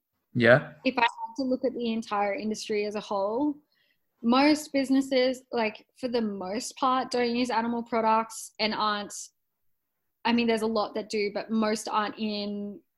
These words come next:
Speaker 2: at risk of, like, the first situation that I described with rising cogs and potentially losing the business.
Speaker 1: Mm.
Speaker 2: I think if I had to look at the major problem in e-commerce right now, whether you manufacture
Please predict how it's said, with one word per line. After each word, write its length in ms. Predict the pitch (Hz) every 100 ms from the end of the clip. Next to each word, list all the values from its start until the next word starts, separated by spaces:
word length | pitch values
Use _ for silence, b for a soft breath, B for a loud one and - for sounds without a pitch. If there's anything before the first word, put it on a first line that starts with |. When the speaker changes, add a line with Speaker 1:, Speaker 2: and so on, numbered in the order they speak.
| -
Speaker 2:
at 180 | 220 226
risk 440 | 214 208 208 - 233 -
of, 380 | 233 208 202 202 - _ 262
like, 320 | 233 214 196
the 80 | 220
first 360 | 214 214 202 208
situation 520 | 220 - 214 220 233
that 100 | 214
I 120 | 214 214
described 600 | 220 - 202 202 247 262
with 160 | 240 220
rising 380 | 202 190 196 208
cogs 400 | 208 202 202 214
and 80 | 208
potentially 480 | 214 202 - 208 202
losing 320 | 202 196 202
the 60 | 196
business. 640 | 196 196 262 359 - - _ _ -
Speaker 1:
Mm. 260 | 120 113 110 _ _ _ _ _ -
Speaker 2:
I 140 | 247 -
think 220 | 254 262
if 120 | 294 285
I 100 | 269
had 280 | 247 226 226
to 80 |
look 260 | 226 220 220
at 140 | 214 - 240
the 240 | 214 208
major 560 | 208 202 185 202 220 233
problem 380 | 233 226 247 247
in 100 | 262
e-commerce 560 | 269 269 262 269 269
right 180 | 269 247
now, 340 | 254 262 262 254
whether 240 | 220 202
you 520 | 226 214 214 214 214 208
manufacture 560 | 202 214 226 208 247